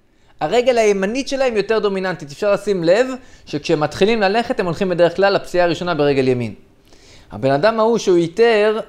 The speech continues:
רגל, הוא הולך פסיעה ראשונה ברגל שמאל. לכן עיקר משקל הכובד של הגוף שלו זה בשמאל, אז הוא לא עומד כמו שאר האנשים, לכן הוא לא יכול לקיים את המצווה לעמוד לשרת, הוא פסול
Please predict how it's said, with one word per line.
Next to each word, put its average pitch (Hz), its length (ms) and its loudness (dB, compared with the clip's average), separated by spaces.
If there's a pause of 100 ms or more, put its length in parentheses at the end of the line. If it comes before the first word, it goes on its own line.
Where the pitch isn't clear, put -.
(180)
רגל, 190 540 2 (640)
הוא 220 200 4
הולך 208 420 0 (140)
פסיעה 196 260 0
ראשונה 185 300 -2
ברגל 160 340 0
שמאל. 156 380 -4 (440)
לכן 220 240 -2
עיקר 262 360 2 (320)
משקל 185 420 -8
הכובד 208 380 -6
של 185 140 -6
הגוף 208 220 -6
שלו 208 180 -6
זה 185 80 -6
בשמאל, 185 420 -6
אז 147 100 -8
הוא 175 80 -4
לא 214 80 -2
עומד 220 200 -6
כמו 208 160 -8
שאר 214 220 -2
האנשים, 214 500 -2 (260)
לכן 180 240 -4
הוא 170 80 -4
לא 175 60 4
יכול 170 240 2
לקיים 165 280 0
את 160 80 -6
המצווה 151 300 -2
לעמוד 160 280 0
לשרת, 214 380 0
הוא 180 100 -6
פסול 185 360 2